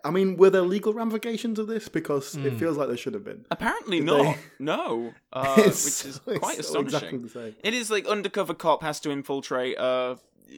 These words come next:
Speaker 3: a, a, a world that, in which he knows nothing about, but then he's slowly seduced by it, and yeah, and there's a bit of a homoeroticism, uh, between the two.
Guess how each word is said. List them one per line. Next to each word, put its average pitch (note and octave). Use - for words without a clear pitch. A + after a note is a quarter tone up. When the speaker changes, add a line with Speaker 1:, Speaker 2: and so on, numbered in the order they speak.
Speaker 3:
a, A2+
a, A#2
a C#3+
world C3
that, B2
in B2
which B2+
he B2+
knows B2
nothing B2
about, A#2
but B2
then B2+
he's B2
slowly B2+
seduced B2
by B2+
it, B2
and A#2+
yeah, C#3+
and C#3
there's C#3+
a D3
bit C3
of C3
a C3
homoeroticism, B2+
uh, B2+
between B2
the B2
two. A#2+